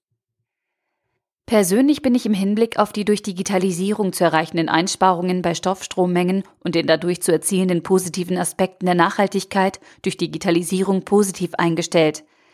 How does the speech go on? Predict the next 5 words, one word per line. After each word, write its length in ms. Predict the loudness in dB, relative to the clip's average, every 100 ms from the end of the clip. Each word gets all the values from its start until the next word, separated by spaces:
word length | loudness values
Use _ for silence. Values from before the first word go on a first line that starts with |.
| _
da 100 | 0
die 200 | 2 2
Wirkmechanismen 800 | 0 2 0 2 0 0 -2 -4
konvergent 560 | -2 -2 0 0 -2 0
sind. 380 | -2 -2 -4